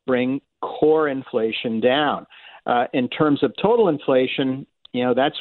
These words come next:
really tough. Uh, y-, you know, Saudi Arabia, or opec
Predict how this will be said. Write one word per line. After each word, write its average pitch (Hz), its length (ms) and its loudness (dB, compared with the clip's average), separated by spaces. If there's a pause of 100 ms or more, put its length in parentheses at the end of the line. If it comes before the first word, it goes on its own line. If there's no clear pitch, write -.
really 143 460 2
tough. 120 320 -4 (520)
Uh, 120 460 0 (340)
y-, - 200 -8
you 131 160 0
know, 120 160 2 (120)
Saudi 156 460 4
Arabia, 143 640 2
or 131 260 -2
opec 160 360 0